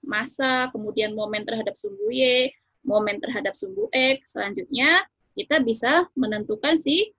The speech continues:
pusat massa. Pusat massa itu siapa? Pusat massa itu adalah X bar, Y bar. Berarti X barnya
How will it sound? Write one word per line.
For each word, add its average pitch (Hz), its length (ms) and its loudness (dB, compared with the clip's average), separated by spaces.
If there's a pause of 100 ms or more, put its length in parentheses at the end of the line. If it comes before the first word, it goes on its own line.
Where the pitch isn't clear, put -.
(200)
pusat 254 380 0
massa. 330 680 4
Pusat 262 320 0
massa 254 240 -2
itu 240 300 2
siapa? 339 720 2
Pusat 233 480 -2 (240)
massa 214 720 0 (1300)
itu 302 300 4
adalah 247 640 4 (160)
X 214 260 -4
bar, 285 240 2 (720)
Y 254 240 6
bar. 311 320 4 (100)
Berarti 285 800 -2 (320)
X - 240 0
barnya 226 640 4